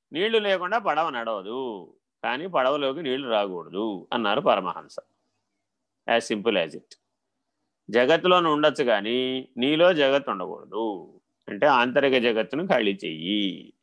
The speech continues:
ఖాళీ చేస్తే నిర్విషయం, నిర్విశేషం.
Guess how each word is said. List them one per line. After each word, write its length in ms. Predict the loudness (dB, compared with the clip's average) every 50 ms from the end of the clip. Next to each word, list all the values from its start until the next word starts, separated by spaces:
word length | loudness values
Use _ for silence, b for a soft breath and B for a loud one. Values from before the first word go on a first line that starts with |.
| _ _ _ _ _ _ _ _ _ _ _ _ _ _ _ _ _ _ 2
ఖాళీ 160 | 2 4 4
చేస్తే 380 | 4 4 2 0 0 0 0 2 2 0 0 -2 -4 -8 -12 _ _ _ _ _ _ -10
నిర్విషయం, 800 | -8 -8 -6 -6 -8 -6 -2 -2 0 0 0 0 -2 -4 -8 -14 _ _ _ _ _ _ _ _
నిర్విశేషం. 960 | -4 -2 0 0 0 0 2 4 4 4 2 0 -2 -4 -4 -8 -12 -18 -20